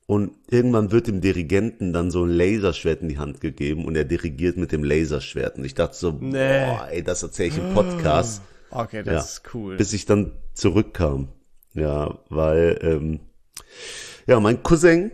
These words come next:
Speaker 1: war mit mir, mein kleiner Cousin, ich hab den eingeladen und, ähm, ich hatte kein Bargeld mit.
Speaker 2: Sehr
Speaker 1: Mhm.
Speaker 2: süß. Warte mal, wie klein ist der Cousin?
Speaker 1: Der ist neunzehn. Also so klein ist er jetzt auch wieder
Speaker 2: <laughs> Okay,
Speaker 1: nicht.
Speaker 2: das ist nicht mehr so
Speaker 1: Ja.
Speaker 2: klein, nee. Das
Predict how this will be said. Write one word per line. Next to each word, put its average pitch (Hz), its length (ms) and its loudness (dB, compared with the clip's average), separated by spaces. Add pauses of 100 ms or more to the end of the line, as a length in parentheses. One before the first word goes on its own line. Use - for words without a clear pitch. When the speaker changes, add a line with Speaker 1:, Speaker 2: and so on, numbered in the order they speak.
Speaker 1:
war 113 200 4
mit 110 180 2
mir, 120 80 4
mein 101 160 2
kleiner 104 240 2
Cousin, 110 320 0
ich 90 100 0
hab 107 120 -6
den 95 160 0
eingeladen 85 720 -2 (180)
und, 90 540 0
ähm, 90 380 0 (220)
ich - 100 -2
hatte 143 100 0
kein 113 220 2
Bargeld 120 420 2
mit. 65 300 -8 (580)
Speaker 2:
Sehr 87 160 -2
Speaker 1:
Mhm. 76 60 -4
Speaker 2:
süß. 147 420 -8 (300)
Warte 143 220 2
mal, 127 240 0
wie 151 100 -2
klein 156 260 0
ist 156 220 -6
der 165 80 0
Cousin? 165 460 -6 (480)
Speaker 1:
Der 104 120 4
ist 113 140 -4
neunzehn. 95 680 0 (220)
Also 80 320 -4
so 80 240 -4
klein 82 200 2
ist 78 100 -2
er 78 60 0
jetzt 73 160 -4
auch 69 160 -4
wieder 143 100 -4
Speaker 2:
<laughs> - 40 -10
Okay, 131 100 -4
Speaker 1:
nicht. 117 100 -4
Speaker 2:
das 117 140 -2
ist 117 180 -8
nicht 123 160 -4
mehr 113 140 -4
so 107 100 -6
Speaker 1:
Ja. - 80 -4
Speaker 2:
klein, 107 320 -2
nee. 107 200 -4 (420)
Das - 80 -18